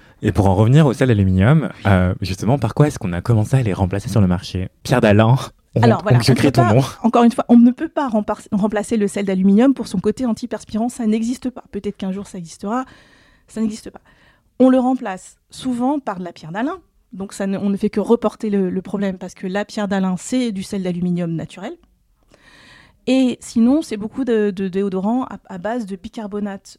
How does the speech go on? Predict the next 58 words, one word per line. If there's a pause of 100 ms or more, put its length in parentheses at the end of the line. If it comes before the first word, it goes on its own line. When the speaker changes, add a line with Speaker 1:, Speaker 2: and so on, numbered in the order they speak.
Speaker 2:
de
soude. (420)
Speaker 1:
Ça
me
défonce
le
C
C
L. (200)
Speaker 2:
Et
ben
voilà. (280)
Et
alors
ça,
c'est
très
intéressant
ce
que,
ce
que
tu
dis, (520)
parce
que
je
crois
que
c'est
deux
à
trois
pour
cent
de
la
population
qui
ne
supporte
pas (360)
le
bicarbonate
de
soude. (580)
Il
y
en
a
chez
qui
il
n'y
a
pas
de
problème,